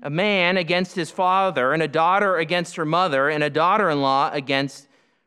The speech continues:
her mother-in-law. And the enemies of a man are those of his own household." What's Jesus talking about there? He, he supports what he just said in thirty-four. He says, "For,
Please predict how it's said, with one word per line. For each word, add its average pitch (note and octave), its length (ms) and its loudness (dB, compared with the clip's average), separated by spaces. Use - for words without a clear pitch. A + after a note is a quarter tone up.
her F#3 40 -10
mother-in-law. D#3+ 540 0
And C3 80 0
the D3+ 120 -6
enemies G#3+ 520 0
of E3+ 220 -2
a E3+ 80 0
man D#3+ 640 0
are F3+ 120 -6
those D#3+ 280 -2
of F3+ 60 -4
his E3 140 -6
own E3+ 320 0
household." C3+ 1300 -6
What's A3 200 -4
Jesus G#3+ 260 -2
talking B3+ 380 -2
about E3+ 160 0
there? C#3 120 -2
He, E3+ 160 -4
he A3+ 120 -2
supports A3 600 -2
what G3+ 120 -2
he F#3+ 80 -4
just A3 300 -4
said A#3 180 0
in G3+ 120 -4
thirty-four. G#3 960 0
He - 60 -10
says, F#3+ 160 -2
"For, C4+ 800 0